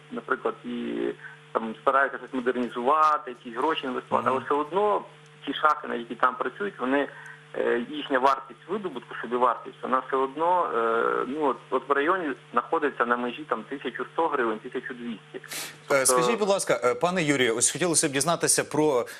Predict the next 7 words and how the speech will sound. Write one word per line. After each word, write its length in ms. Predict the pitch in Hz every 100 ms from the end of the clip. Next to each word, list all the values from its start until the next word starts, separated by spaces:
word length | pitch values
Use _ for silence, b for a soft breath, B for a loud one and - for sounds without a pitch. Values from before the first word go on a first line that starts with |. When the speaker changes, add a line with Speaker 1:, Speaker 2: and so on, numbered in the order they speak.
| B 110
Speaker 2:
е, 220 | 113 107
забезпечення, 1080 | 131 143 160 - 185 143 143 127 117 101 98
е, 180 | 113 113
України 680 | 113 - 143 143 147 131 123
енергоресурсом, 960 | 127 147 143 147 151 - 240 - 139 196
тому 200 | 143 151
що, 280 | - 156